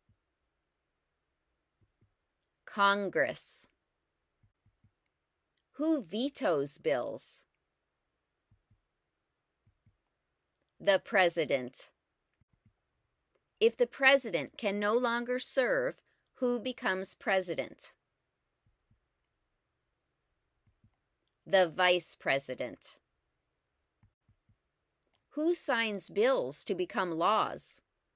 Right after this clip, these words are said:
The president. What is the political party of the president now?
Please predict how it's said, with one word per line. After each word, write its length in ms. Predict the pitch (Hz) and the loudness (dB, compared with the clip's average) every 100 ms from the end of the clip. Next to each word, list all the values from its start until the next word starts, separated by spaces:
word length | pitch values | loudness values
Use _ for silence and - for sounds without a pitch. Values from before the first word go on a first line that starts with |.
| _ _ _ _ _ _ _ _ _ _ _ _ _ _ _ _ _ _ _ _ _ _ _ _ _ _ _ _ - | _ _ _ _ _ _ _ _ _ _ _ _ _ _ _ _ _ _ _ _ _ _ _ _ _ _ _ _ -4
The 140 | 208 | -2
president. 920 | 190 - 190 170 151 123 120 135 - - _ _ _ _ _ _ _ _ _ _ _ _ _ _ _ _ _ | 0 2 2 2 -2 -6 -8 -12 -16 -18 _ _ _ _ _ _ _ _ _ _ _ _ _ _ _ _ _
What 240 | 196 262 - | -2 -2 0
is 160 | 311 254 | -2 -2
the 100 | 240 | -4
political 640 | - 214 208 247 - 320 | -4 -2 0 0 0 -4
party 540 | - 285 233 180 170 180 | -6 -2 0 2 0 -2
of 140 | 190 | -4
the 100 | 214 | -6
president 720 | - - 214 196 170 165 170 | -8 -2 0 0 -4 -4 -6
now? 460 | 202 202 185 147 151 | -6 -2 0 -2 -4